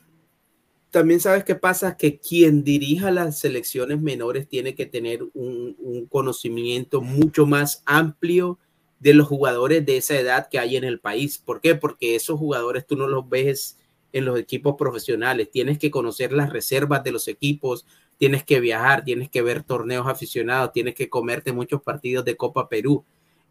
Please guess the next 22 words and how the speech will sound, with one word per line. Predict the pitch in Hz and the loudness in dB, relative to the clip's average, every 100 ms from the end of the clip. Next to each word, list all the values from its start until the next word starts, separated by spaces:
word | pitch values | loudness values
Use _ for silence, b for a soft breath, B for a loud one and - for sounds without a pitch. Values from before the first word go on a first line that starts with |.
| _ | _
Y, | 147 135 | -2 -2
y | - 147 | 0 0
traes, | - 143 151 170 170 - - _ _ - | 4 6 8 8 6 -4 -8 _ _ 6
llevas | 139 165 160 - | 8 8 6 6
a | 170 | 6
alguien | 175 156 135 | 8 8 6
del | 123 127 | 4 0
exterior, | 120 - 120 120 139 120 - _ _ _ _ | 0 0 -2 2 4 4 -2 _ _ _ _
por | - 120 | -2 -2
muy | 123 143 | 0 0
peruano | 143 156 147 147 156 151 | 4 6 8 8 4 2
que | 143 | -2
sea, | 151 160 175 - _ _ _ _ | 4 4 2 -6 _ _ _ _
tiene | 151 160 185 | 6 6 6
que | 185 | 6
llegar | 156 143 143 160 | 6 6 6 4
a | |
empezar | 156 151 127 156 160 165 | 4 2 2 4 4 4
a | 156 127 | 2 2
ver | 120 202 170 | 2 2 2
esos | 143 147 | -2 -4
jugadores. | 143 127 120 113 107 98 - | -4 -4 -2 -2 -6 -8 -14